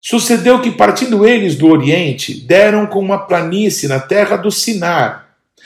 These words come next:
e habitaram ali, e disseram uns aos outros: "Vinde, façamos tijolos, e queimemo-los bem. Os tijolos servirão-lhes de pedra, e o betume de argamassa."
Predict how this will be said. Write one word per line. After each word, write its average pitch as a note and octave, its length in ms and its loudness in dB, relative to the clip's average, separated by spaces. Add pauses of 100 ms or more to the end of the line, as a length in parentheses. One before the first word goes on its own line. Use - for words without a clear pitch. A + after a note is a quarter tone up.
(140)
e G3+ 100 -2
habitaram A3+ 640 2
ali, C3 440 -4 (320)
e D3 80 -6
disseram G3+ 520 2
uns F3 100 0
aos D#3 240 2
outros: - 720 2 (120)
"Vinde, A3 680 -2 (200)
façamos B3+ 500 0
tijolos, D3 960 0 (120)
e - 60 -4
queimemo-los G#3 800 2
bem. A#2 400 -4 (800)
Os - 160 0
tijolos A3 1000 2
servirão-lhes G#3+ 1000 2
de G#3+ 100 -2
pedra, D#3 880 0
e F3+ 80 -4
o G#3+ 60 0
betume A#3 520 0
de E3+ 120 0
argamassa." C#3 960 0